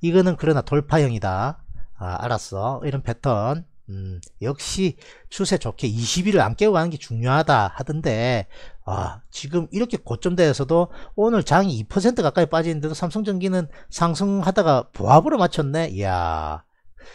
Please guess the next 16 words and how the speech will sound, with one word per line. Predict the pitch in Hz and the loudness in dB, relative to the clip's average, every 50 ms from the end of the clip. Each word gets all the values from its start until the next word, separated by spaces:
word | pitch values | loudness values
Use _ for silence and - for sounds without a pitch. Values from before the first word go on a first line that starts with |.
| - - | -20 -12
그러면 | - - 214 240 247 233 175 | -6 0 2 2 4 4 2
닥터케이 | - 180 196 - - - - 202 196 185 | 2 2 0 0 -4 -2 2 4 4 4
입장에서는 | 175 165 - 196 185 175 160 143 175 170 180 180 | 2 2 2 2 2 2 2 0 0 0 0 0
이런 | - - 156 180 190 180 | 0 0 0 0 0 2
게 | 175 151 120 | 2 2 2
만약에 | 107 107 113 127 139 165 165 | 2 0 -2 -2 0 0 -2
시-, | 147 - - - - - - | -2 -4 -8 -14 -16 -10 -4
만약에 | - 117 135 156 175 | 0 2 2 2 2
시장에서 | 165 - 147 147 175 185 156 - | 0 0 0 0 2 2 2 0
폭락 | - - 202 208 208 208 196 | -2 -4 0 2 2 2 2
나고 | 170 156 139 147 139 | 2 2 2 0 0
십, | - - - - 214 196 - - | -2 -2 -4 -4 -4 -4 -4 -4
이만 | - 143 175 185 | -2 0 0 2
팔천 | - - 208 196 - 208 190 | 4 2 2 2 2 0 0
원 | 185 196 | 0 2
오면 | 202 185 147 - | 2 2 0 -2